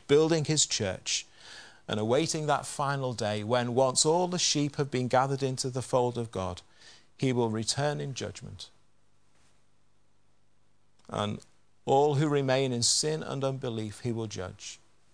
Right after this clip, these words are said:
and punishment will be appointed to them. But his people,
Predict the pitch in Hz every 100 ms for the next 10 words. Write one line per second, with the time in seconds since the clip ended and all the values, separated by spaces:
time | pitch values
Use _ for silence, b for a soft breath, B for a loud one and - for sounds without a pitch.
0 | - - - - - _ _ - - -
1 | - 92 - 143 156 - 156 143 143 143
2 | 131 - 110 101 101 - 101 95 98 95
3 | - - - - - _ _ - B B
4 | B B B B B B B _ _ -
5 | 107 135 160 - 180 - 170 175